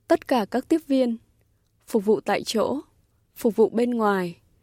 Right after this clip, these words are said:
phục vụ bên ngoài và trên đường phố, tấn công tình dục ở nơi làm việc. Tấn công tình dục là một tội hình sự. Tài chính và thuế vụ. Giữ sổ sách, tính tiền khách,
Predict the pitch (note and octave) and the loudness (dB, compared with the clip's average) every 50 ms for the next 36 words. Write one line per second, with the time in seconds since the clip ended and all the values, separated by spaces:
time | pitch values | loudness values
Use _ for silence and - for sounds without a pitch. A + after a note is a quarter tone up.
0 | _ _ _ _ _ _ - - C4 A3 - B3 F#3 A3+ C#4 C#4+ C#4 B3+ A#3 A3 | _ _ _ _ _ _ -4 -2 -2 2 2 2 2 2 2 2 0 0 0 0
1 | G3+ F#3+ F3+ E3+ F#3+ F#3 F3 E3+ - A#3 A#3 A3+ G#3 G#3 F3+ F3 - - F#3 F3 | 0 0 0 2 2 2 2 0 0 0 0 2 2 0 0 -2 -4 -2 -2 -2
2 | F3+ G3+ C4+ D#4 - _ _ _ _ _ _ _ _ _ _ _ _ _ - - | 0 -2 -4 -6 -8 _ _ _ _ _ _ _ _ _ _ _ _ _ 0 2
3 | A3+ A3 G#3+ D4+ D4 C#4 - B3+ A3 G3 G3+ G3 - - - F#3 F#3 G#3 A#3+ A#3+ | 2 2 4 2 2 2 2 0 0 2 0 0 0 -2 -2 -2 0 0 0 0
4 | A#3 G#3+ G3+ F3+ F#3 F#3+ F3 D#3+ - _ _ _ _ _ _ _ _ _ - - | 0 -2 -2 -2 0 0 0 0 -4 _ _ _ _ _ _ _ _ _ -20 -20
5 | _ _ _ _ _ - A3 G#3+ A3 - C#4+ C4+ B3+ - A#3 G3+ F3+ G3 F3+ - | _ _ _ _ _ 2 2 2 4 2 0 0 0 0 0 0 0 -2 -4 -4
6 | - F3+ F#3 F3+ E3+ E3 E3+ E3 - G3+ F#3 - E3+ G3 F#3 F3 - - G#3+ F#3+ | -2 0 0 0 0 -2 -4 0 2 2 2 2 0 -4 -6 -4 -2 0 -2 -2
7 | - _ - _ _ _ _ _ _ _ _ _ _ _ _ _ _ _ - _ | -2 _ -16 _ _ _ _ _ _ _ _ _ _ _ _ _ _ _ -20 _
8 | _ _ _ _ _ _ _ _ _ _ _ - A#3 G#3 F#3 - - G#3+ G3 G#3+ | _ _ _ _ _ _ _ _ _ _ _ 0 0 0 2 0 0 0 0 0
9 | B3+ C#4 C#4 A#3+ - - G3 F#3 G3+ B3 C4+ B3+ - - _ _ _ _ _ _ | 0 0 0 0 0 0 -2 0 2 2 0 0 0 -4 _ _ _ _ _ _
10 | _ _ _ _ _ _ _ _ _ _ _ _ _ _ _ _ _ - G#3 G#3+ | _ _ _ _ _ _ _ _ _ _ _ _ _ _ _ _ _ -4 -2 0
11 | - - - - E4 A#3 D#3 - - C#4+ D4+ E4+ - _ _ _ _ _ _ _ | 0 0 0 0 0 0 0 0 0 0 0 -2 -4 _ _ _ _ _ _ _
12 | _ _ _ _ _ _ _ _ _ - G3 F#3+ G#3 - D4+ C4+ G3+ F#3 - - | _ _ _ _ _ _ _ _ _ 0 0 2 2 2 2 2 2 0 -2 -2
13 | D4 D#4+ F4 | -2 -2 -2